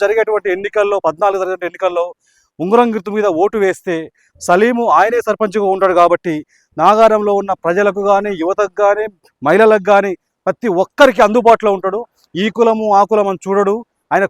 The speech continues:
కులాలతో సంబంధం లేదు, మతాలతో సంబంధం లేదు, వ్యక్తులతో సంబంధం లేదు. ఎవరు పిలిచినా, శత్రువు కొట్టాన్న వ్యక్తితో కూడా పని చేస్తే, పని కావాలని చెప్తే, ఇప్పుడంటే ఇప్పుడు హైదరాబాద్ కురికైనా సరే పని చేయించుకొచ్చే వ్యక్తి. కాబట్టి మనకు ఆపదలో ఉన్న వ్యక్తి,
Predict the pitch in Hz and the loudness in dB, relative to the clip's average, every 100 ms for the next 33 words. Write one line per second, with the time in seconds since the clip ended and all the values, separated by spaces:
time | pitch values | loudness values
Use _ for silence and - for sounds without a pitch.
0 | - 196 208 196 196 180 196 190 190 208 | 0 4 4 2 -6 -4 -2 -2 -4 -4
1 | 202 175 202 196 190 180 185 185 190 226 | -2 -2 0 -2 -4 -8 -6 -6 -6 -6
2 | 214 _ _ - 165 - 220 214 196 202 | -8 _ _ -6 -2 2 2 2 0 -2
3 | 196 196 208 180 175 220 233 247 190 214 | -2 -2 -4 -4 -10 -8 -2 -2 -2 -6
4 | 233 240 208 - _ _ _ 202 208 277 | -6 -2 -4 -4 _ _ _ -2 -2 0
5 | 262 - 220 - - 277 262 247 240 226 | -2 -2 -4 0 4 4 4 2 0 -2
6 | 220 220 233 226 208 220 214 - 220 190 | 0 2 4 6 4 2 0 0 0 0
7 | 220 220 208 202 196 - 196 _ _ 196 | 2 4 2 0 -6 -4 -4 _ _ -6
8 | - 240 240 214 214 202 220 214 202 202 | 2 2 2 0 2 4 4 2 0 -4
9 | 208 196 196 185 _ _ 180 202 208 180 | -4 0 -2 -4 _ _ -2 0 -2 -4
10 | 190 180 180 - 214 190 190 175 160 - | -6 -6 -6 -2 0 2 0 -4 -8 -12
11 | - - - 220 214 175 214 233 233 226 | -20 -4 0 2 6 6 6 4 6 4
12 | 214 214 196 - 226 | 4 -2 -6 -4 -4